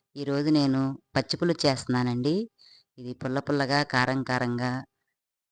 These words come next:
చాలా బాగుంటుందండి. చాలా టేస్ట్‌గా ఈ విధంగా చేసుకుంటేను. ముందుగా ఒక గిన్నె తీసుకొని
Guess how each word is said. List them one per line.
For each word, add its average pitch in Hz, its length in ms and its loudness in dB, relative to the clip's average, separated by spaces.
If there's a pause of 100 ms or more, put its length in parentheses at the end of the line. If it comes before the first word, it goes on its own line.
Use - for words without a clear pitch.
(140)
చాలా 127 320 -8
బాగుంటుందండి. 123 640 -4
చాలా 123 300 -4
టేస్ట్‌గా 120 460 -6
ఈ 127 140 -4
విధంగా 117 300 -4
చేసుకుంటేను. 113 680 -4 (800)
ముందుగా 151 340 -4
ఒక 180 140 0
గిన్నె 143 240 -2
తీసుకొని 143 520 -4